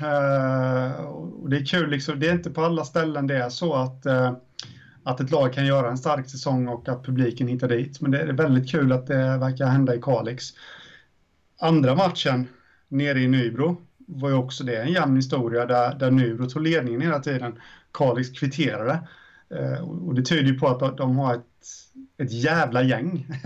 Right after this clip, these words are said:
<laughs> sagt i positiv bemärkelse, att de hela tiden kommer tillbaka i matcherna, och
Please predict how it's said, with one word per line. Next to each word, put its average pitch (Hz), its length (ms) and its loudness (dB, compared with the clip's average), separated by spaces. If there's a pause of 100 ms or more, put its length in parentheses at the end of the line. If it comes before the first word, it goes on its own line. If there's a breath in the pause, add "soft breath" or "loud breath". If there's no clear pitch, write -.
<laughs> - 260 -18
sagt - 520 -6
i 127 220 2
positiv 131 520 -2
bemärkelse, 123 460 0
att 123 60 -6
de 120 140 -2
hela 127 220 4
tiden 117 260 0
kommer 117 200 -4
tillbaka 113 360 -4
i 123 40 0
matcherna, 127 420 0
och 123 260 0